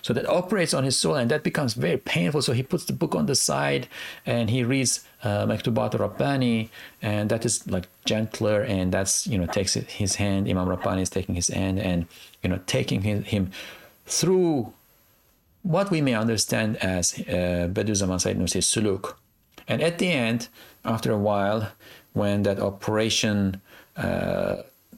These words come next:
does what it, it, it did in terms of healing, he comes back to Fathur Rabbani. Now he reads it more easily. And,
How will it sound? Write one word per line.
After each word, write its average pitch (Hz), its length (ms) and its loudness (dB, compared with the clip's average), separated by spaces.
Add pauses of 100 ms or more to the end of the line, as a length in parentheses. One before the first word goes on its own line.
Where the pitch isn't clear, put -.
(100)
does 120 260 2
what 110 200 0
it, 101 80 -4 (300)
it, 98 320 -4
it - 220 -4 (260)
did 117 320 2
in 98 180 2
terms 104 340 0
of 92 300 -2 (360)
healing, 110 680 2 (140)
he 117 120 0
comes 113 260 0
back 98 240 -2
to - 80 -2
Fathur 101 280 -2
Rabbani. 120 640 0
Now 98 220 0
he 92 280 0
reads 90 200 2
it 82 200 -4
more 85 180 0
easily. 120 680 0 (760)
And, 180 400 0